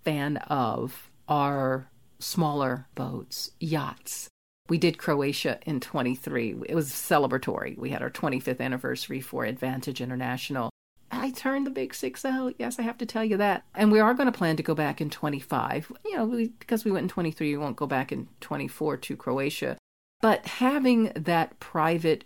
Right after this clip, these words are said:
yacht is amazing. And I have to tell you, it's not as expensive as you would think. And you're talking about these luxury small cruisers, even river cruises, these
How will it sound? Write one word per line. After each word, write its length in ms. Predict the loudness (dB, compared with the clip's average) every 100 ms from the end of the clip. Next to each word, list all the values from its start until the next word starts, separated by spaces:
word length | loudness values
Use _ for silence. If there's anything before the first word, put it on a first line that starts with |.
| -8
yacht 680 | -4 0 0 -2 -6 -12 -12 -4
is 220 | -2 -2 -6
amazing. 880 | -2 0 2 2 0 -2 -6 -8 -10 -14 _ _ _ 2
And 560 | 6 6 6 6 4 0 0
I 100 | 2
have 260 | 2 2
to 100 | 0
tell 260 | 2 2 2
you, 200 | 2 0
it's 240 | -2 0
not 260 | 2 2 0
as 200 | -2 -2
expensive 720 | -2 -2 0 0 0 0 0
as 200 | 0 0
you 140 | 0 0
would 160 | -2
think. 500 | -6 0 0 0 -4 -2
And 160 | 0
you're 80 | 2
talking 400 | 2 0 0 -2
about 320 | 0 0 0 -4 _ _ -2
these 300 | 2 2 2
luxury 880 | 2 2 -2 0 2 2 0 -2 -8
small 320 | -4 2 4 4
cruisers, 800 | 4 4 4 4 2 2 0 -6 _ _
even 340 | 4 6 4
river 320 | 4 4 4 2
cruises, 720 | 0 0 0 -2 -6 -8 -10 -12
these 420 | -2 2 2 0